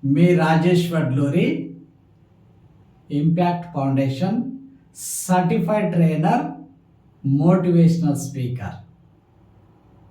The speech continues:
డియర్ ఫ్రెండ్స్, ఈరోజు మరొక కొత్త టాపిక్‌తో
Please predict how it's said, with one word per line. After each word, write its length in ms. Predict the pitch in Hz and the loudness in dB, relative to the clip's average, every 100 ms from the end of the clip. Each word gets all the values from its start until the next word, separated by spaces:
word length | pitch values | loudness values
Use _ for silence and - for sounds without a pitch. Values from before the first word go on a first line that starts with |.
| _ _ - 143 | _ _ -12 -2
డియర్ 420 | 175 202 208 - | 0 2 0 -2
ఫ్రెండ్స్, 720 | 214 214 190 170 - - - - _ _ _ _ - | 0 0 2 0 -4 -12 -16 -20 _ _ _ _ -2
ఈరోజు 760 | 185 240 262 240 233 196 233 202 175 175 196 - - _ _ - | 2 2 2 2 2 2 0 2 2 0 -4 -12 -20 _ _ -6
మరొక 580 | 156 170 196 - - 226 202 180 170 170 - - - _ _ _ | 6 8 8 4 0 0 0 0 -2 -4 -10 -18 -20 _ _ _
కొత్త 420 | - - - - | -6 -4 -4 -2
టాపిక్‌తో 1080 | - 202 170 165 165 - 180 156 139 135 - | 0 2 2 2 0 -4 -2 0 0 -2 -8